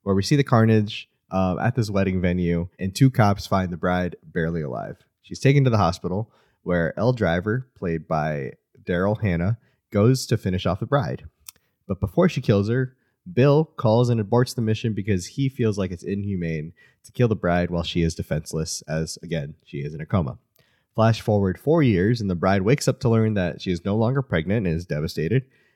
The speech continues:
and that her body has been getting used and sold off to creeps to use at their liking. Also terrifying. She kills the men responsible, takes the man's car keys, and in that truck, which is labeled Pussy Wagon, starts to rehabilitate herself.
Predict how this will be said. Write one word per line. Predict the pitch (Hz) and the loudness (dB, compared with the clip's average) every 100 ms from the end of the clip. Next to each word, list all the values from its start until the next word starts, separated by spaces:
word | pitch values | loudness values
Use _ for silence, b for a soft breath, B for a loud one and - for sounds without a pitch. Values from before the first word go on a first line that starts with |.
| _ | _
and | 123 | -4
that | 139 139 | -2 -2
her | 170 165 | 0 -2
body | 123 165 175 160 | -2 -2 2 4
has | 151 | 2
been | 135 151 135 | 2 -2 0
getting | 143 143 139 131 127 | 0 0 0 -2 0
used | 147 151 143 131 | 2 2 2 0
and | 127 | -2
sold | - 131 127 | 0 0 2
off | 123 - | 0 0
to | 127 | -2
creeps | 110 - 131 90 - | -2 2 2 2 -2
to | - | -4
use | 101 104 98 | 0 0 0
at | 92 - | -4 -4
their | 95 | -2
liking. | 95 87 - - - - | -2 -4 -6 -14 -20 -8
Also | 107 - | -8 -8
terrifying. | - 78 76 62 85 b b b _ | -8 -8 -8 -12 -16 b b b _
She | - | 0
kills | 196 160 | 2 4
the | |
men | 151 135 | 4 4
responsible, | 117 - 107 - 113 110 110 | 4 2 0 0 -2 -2 -2
takes | 160 147 | -2 -2
the | 131 | 0
man's | 113 104 | 0 0
car | - 95 | 0 -2
keys, | 92 104 95 92 - - | -2 -2 -2 -4 -8 -8
and | 95 92 90 85 76 - | -4 -2 -2 -6 -12 -2
in | 110 104 | 0 2
that | 92 | 0
truck, | 82 104 90 - - _ _ | 0 0 0 -4 -16 _ _
which | 95 - | -8 -4
is | 95 82 | -4 -2
labeled | 87 90 87 - _ _ | -4 -2 -6 -10 _ _
Pussy | 175 170 104 | -2 -2 -2
Wagon, | 82 85 95 95 b b b | -4 -4 -6 -6 b b b
starts | - 107 104 | 2 4 4
to | 98 | 4
rehabilitate | 98 92 85 85 87 78 | 4 4 2 0 -2 -2
herself. | 85 - - - | -2 -4 -8 -10